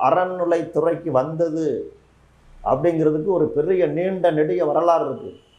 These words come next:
அந்த வரலாறை வந்து ம-, மறுபடியும் அந்த, அந்த வரலாறுக்குள்ள போறதுக்கு தான் இந்த ஹெச் ராஜா போன்ற இந்த,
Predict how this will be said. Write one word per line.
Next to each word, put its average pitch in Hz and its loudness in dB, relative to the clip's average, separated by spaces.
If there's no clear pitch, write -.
அந்த 160 2
வரலாறை 180 6
வந்து 175 0
ம-, 151 0
மறுபடியும் 180 2
அந்த, 170 -2
அந்த 135 0
வரலாறுக்குள்ள 156 0
போறதுக்கு 160 -2
தான் 170 -6
இந்த 143 -4
ஹெச் 139 -4
ராஜா 151 0
போன்ற 131 -4
இந்த, 123 0